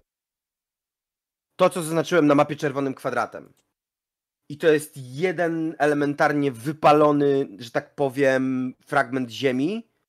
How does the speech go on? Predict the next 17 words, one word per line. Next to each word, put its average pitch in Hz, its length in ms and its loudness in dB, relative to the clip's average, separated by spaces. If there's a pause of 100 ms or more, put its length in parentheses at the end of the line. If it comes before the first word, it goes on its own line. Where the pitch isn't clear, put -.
(800)
Jest 135 500 -2
zwęglona, 143 1040 0
że 135 100 -12
tak - 200 -10
powiem, 135 420 -8
zwęglone 135 600 -4
kawałki 123 680 -4
krzewów, 135 560 -4
traw. 123 400 -4
To, 185 100 -2
co 165 120 -10
tam 151 240 -2
było, 190 400 -2 (380)
jest 147 460 -2
wypalone 165 880 2
do 147 140 -2
zera. 110 440 -4